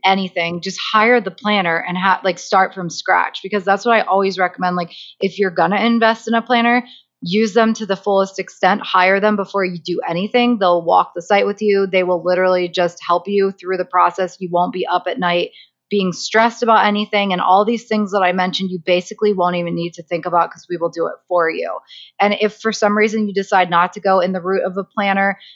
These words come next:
rely on your vendors. Ask them for their expertise and their opinions.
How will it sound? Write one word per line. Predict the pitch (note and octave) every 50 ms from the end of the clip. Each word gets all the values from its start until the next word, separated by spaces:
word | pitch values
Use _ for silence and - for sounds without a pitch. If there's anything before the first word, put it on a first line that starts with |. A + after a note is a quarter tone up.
| _ _ _ _ _ -
rely | F#3+ G#3+ G3+ F#3+ F#3 F3 F3 F#3 F#3+ G3
on | F3+ F#3+ F#3+ F#3+
your | F#3+ F#3 F3+
vendors. | E3 E3+ E3 E3 E3 E3+ E3 D#3+ E3+ - - -
Ask | F3+ F3+ F3+ F3 - - _
them | F#3+ F3+ F3+ F#3+ F#3+
for | F3 - G#3
their | G3 F#3+ F3+
expertise | E3 F#3 F3+ - - - F#3 F3 - F3+ F#3 F3+ F3 -
and | - F3+ F3
their | E3+ E3+ E3+ F3 F3 F3
opinions. | - F3+ F3 - F#3+ F#3+ F3+ F3 F3 E3+ E3+ E3